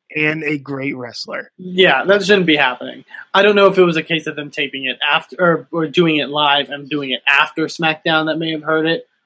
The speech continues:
Speaker 2: or if it's just that big crowd. I think the big crowd has a lot to do with it, though.
Speaker 1: But during that match, I, I did notice that they did have some, like, the, the crowd started to get into it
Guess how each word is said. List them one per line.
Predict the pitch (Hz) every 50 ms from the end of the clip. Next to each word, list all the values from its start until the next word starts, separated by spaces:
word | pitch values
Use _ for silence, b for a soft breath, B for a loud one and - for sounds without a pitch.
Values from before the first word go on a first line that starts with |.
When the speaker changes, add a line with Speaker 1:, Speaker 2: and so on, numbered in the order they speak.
| _ _ _
Speaker 2:
or | 165 160 165 160
if | 143
it's | 147 127 -
just | - 139 127 -
that | 139 127 -
big | - 135 127 123
crowd. | - - 143 135 135 127 117 -
I | 131 147 156
think | - 175 160 -
the | 156
big | 131 143 139 135
crowd | - 143 131 127 131
has | 127 123
a | 127
lot | 120 120 120 120 -
to | 127
do | 120 123 120
with | 120 120
it, | 117 117
though. | 123 123 120 - _ _ _ _ _ _ _ _ _ _ _ _ _ _ _ _ _ _ _ _ _ _ _ _ _ _ _ _ _ _ _ _ _ _ _ _ _ _ _ _ _ _ _ _ _ _ _ _ _ _ _ _ _ _ _ _ _
Speaker 1:
But | - 202 -
during | 220 226 247 233 208
that | 185 165
match, | 170 170 160 151 170
I, | 147 - -
I | 147 151
did | 143 175 175 165
notice | 165 165 160 156 156 151 143 127 120
that | 139 131 -
they | 139 135 139
did | 131 131 139 131 135
have | 131 135 131 127 123 123
some, | - - - 123 139 131 127 127 127 127 120 - _ _ _ _ _ _ _ -
like, | 127 120 117 - _ _ _ _ _ _ _ _ _ _ _ _
the, | 156 151 - _ _ _ _
the | 151 147 - - - - _
crowd | - - 202 180 175 175
started | - - - - - 160 160 160 156 143 -
to | - 165
get | 143 147 147 139
into | 135 135 131 - - 127 123
it | 123